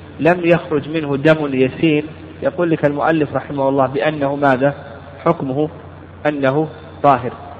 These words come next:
لكن المؤلف اشترط أن يكون متولدا من طاهر، وعلى هذا إذا تولد من النجس فإنه يكون نجسا.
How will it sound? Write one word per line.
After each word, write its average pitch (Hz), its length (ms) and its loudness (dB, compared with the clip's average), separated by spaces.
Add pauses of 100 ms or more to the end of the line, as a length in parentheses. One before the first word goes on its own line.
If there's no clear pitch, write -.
(140)
لكن 180 640 2
المؤلف 165 680 0
اشترط 185 460 2 (680)
أن 160 160 0
يكون 160 800 4
متولدا 165 1040 4
من 151 380 -2
طاهر، 139 320 4 (800)
وعلى 147 300 4
هذا 175 340 2
إذا 160 320 0
تولد 170 580 2
من 156 220 0
النجس 143 540 0 (1400)
فإنه 160 440 4
يكون 147 340 2
نجسا. 143 400 0